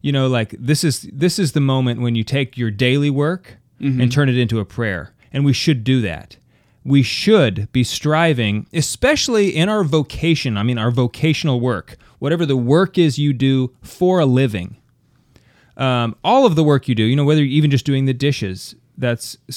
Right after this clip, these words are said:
Speaker 1: you should do this too, but especially your work, work. That should be your, you know, like, a real prayer. You're like, you should do that with e-, extra special attention, um, because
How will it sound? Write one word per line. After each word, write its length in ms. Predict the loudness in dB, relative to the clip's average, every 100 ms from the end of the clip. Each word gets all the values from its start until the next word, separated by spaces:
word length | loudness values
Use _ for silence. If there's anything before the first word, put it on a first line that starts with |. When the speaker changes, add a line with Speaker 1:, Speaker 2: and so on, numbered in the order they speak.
| -6
Speaker 1:
you 120 | -2
should 180 | -2 0
do 80 | 0
this 180 | 0
too, 160 | 2 0
but 100 | 2
especially 720 | -2 -6 -4 -2 -2 0 0
your 320 | 0 0 0
work, 680 | 0 -4 -2 -2 -4 -10 -20 _ _ _ -8
work. 440 | -6 -6 -12 -20 _ _ _ _ _ _ _ _ _ _ -6
That 320 | 0 2 0
should 280 | 0 0 2
be 480 | 2 4 2 0 -4 _
your, 500 | 0 2 4 2 -2 _ _ _ _
you 180 | -4 -2
know, 80 | 0
like, 220 | -4 -6 _ _ _
a 80 | -2
real 400 | 0 2 2 2
prayer. 420 | -2 -4 -2 0
You're 140 | -2 -2
like, 140 | -2
you 80 | -2
should 280 | -2 -4 2
do 320 | 6 6 4
that 640 | 2 2 0 -2 -6 -18 -20 _ -4
with 180 | -4 -4
e-, 140 | -8 -8 -6
extra 540 | -2 -2 -2 -2 0 0
special 560 | -4 -2 -2 0 -2
attention, 560 | -2 -2 -4 -4 -6 -10 -16 _ _ _ _ _ _ _
um, 280 | 0 2 2
because 600 | 2 4 4 4 2 -4